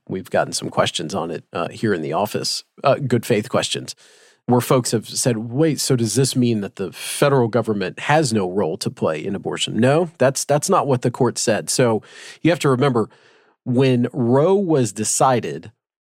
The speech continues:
essentially, uh, what took place was the court elevated that issue and took it unto itself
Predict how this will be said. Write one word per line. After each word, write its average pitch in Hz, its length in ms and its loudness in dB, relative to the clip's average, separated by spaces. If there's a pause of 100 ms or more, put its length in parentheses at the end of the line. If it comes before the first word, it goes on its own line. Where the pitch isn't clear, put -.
(240)
essentially, 117 920 0 (100)
uh, 95 200 -2
what 117 340 0
took - 220 -4
place 110 340 0
was 98 280 -4
the 104 160 -2
court - 440 2
elevated 110 680 2
that 120 200 2
issue 151 580 0 (340)
and 101 280 -2
took - 240 2
it 127 140 0 (500)
unto 147 400 2
itself - 640 -2